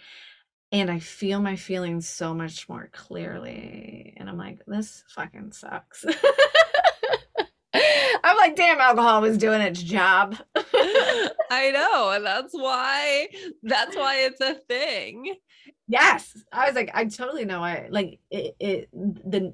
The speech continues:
Speaker 1: when people say they numb, like, it's, you numb, you live in a constant state of numbness when you're doing,
Speaker 2: Mm-hmm.
Speaker 1: living like that. And I was just like,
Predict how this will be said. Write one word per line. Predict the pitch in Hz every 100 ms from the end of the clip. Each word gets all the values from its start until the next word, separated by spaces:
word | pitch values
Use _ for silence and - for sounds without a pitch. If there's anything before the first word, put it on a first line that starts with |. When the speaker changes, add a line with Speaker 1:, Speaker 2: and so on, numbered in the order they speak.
| -
Speaker 1:
when | 208 214
people | 226 220
say | 208
they | 185
numb, | 180 180 185
like, | 170 165
it's, | 175 165 - - _
you | 190 190 214 208
numb, | 160 196 - - 175
you | 170
live | 165 185 202 185 170 151 - -
in | 170
a |
constant | 175 165 165 170
state | 175
of | -
numbness | 180 185 208 208 208 196
when | 190
you're | 196
doing, | 196 175
Speaker 2:
Mm-hmm. | 196 208
Speaker 1:
living | 226 - -
like | - -
that. | - - - - - _
And | 190 196
I |
was | 196 185
just | 170
like, | 175 170